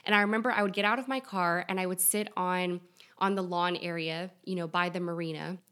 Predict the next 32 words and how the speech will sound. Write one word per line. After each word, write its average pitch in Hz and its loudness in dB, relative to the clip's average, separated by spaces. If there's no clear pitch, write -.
And 202 -2
I'd 190 0
sit 233 2
there 226 2
and 208 0
I'd 185 -2
look 208 -2
out 202 -2
at 208 -6
the 190 -4
lake 175 -2
and 185 -2
I'd 170 -2
look 202 -6
out 180 -2
at 180 -8
the 170 -6
houses 185 -4
on 214 0
the 185 -2
lake 160 -6
and 165 -4
think 269 0
to 185 -2
myself, 165 -4
"This 214 4
is 226 0
where 196 0
I 175 0
want 185 -2
to 202 -2
be. 208 -4